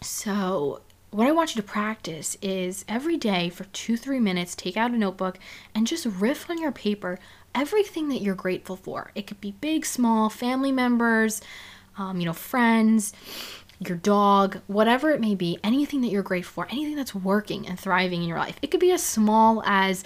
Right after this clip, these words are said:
the fact that you only snoozed your alarm this morning once instead of the five times it normally takes you to get out of bed. Like, I would be grateful for that, okay? So anything that you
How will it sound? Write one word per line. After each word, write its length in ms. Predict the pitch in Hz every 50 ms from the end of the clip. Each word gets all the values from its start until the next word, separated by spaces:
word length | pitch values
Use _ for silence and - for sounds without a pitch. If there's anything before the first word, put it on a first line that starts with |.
| - - - - - -
the 80 | 208
fact 420 | - - 220 202 196 196 196 202 202
that 160 | 190 - -
you 260 | 196 185 190 185 -
only 280 | - 214 220 226 240 226
snoozed 720 | - - - - 202 202 220 214 214 214 208 202 190 -
your 560 | - 180 180 185 185 180 180 175 180 180 - - - - - - - - _ _ _ _ _ _ -
alarm 440 | 214 202 196 196 190 196 202 208 196
this 180 | 185 185 -
morning 380 | 185 180 180 180 180 175 170 175
once 340 | - 240 165 170 - - -
instead 220 | 196 - 196 190
of 120 | 180 175
the 80 | 185 180
five 380 | - - 185 175 175 175 175 -
times 300 | - 190 180 180 175 170
it 40 |
normally 360 | 170 170 165 165 165 165 165 170
takes 320 | - 175 160 - - -
you 20 |
to 80 | 175 175
get 160 | 170 175 -
out 100 | - -
of 100 | - -
bed. 200 | - 143 - -
Like, 180 | - 180 180 - -
I 200 | 196 190 214 220
would 140 | 208 202
be 120 | 175 180 180
grateful 500 | 180 180 160 165 - - - - - -
for 160 | - 147 -
that, 240 | - 143 139 - - -
okay? 380 | 196 190 180 170 180 190 202 - - - - - -
So 340 | - - 254 220 202 190 - -
anything 840 | 208 226 262 311 320 302 - - 233 214 202 196 196 190 190 220 - _ _ -
that 460 | 214 202 208 190 185 185 185 - -
you 840 | 196 180 185 190 190 196 196 196 196 196 196 190 190 190 185 -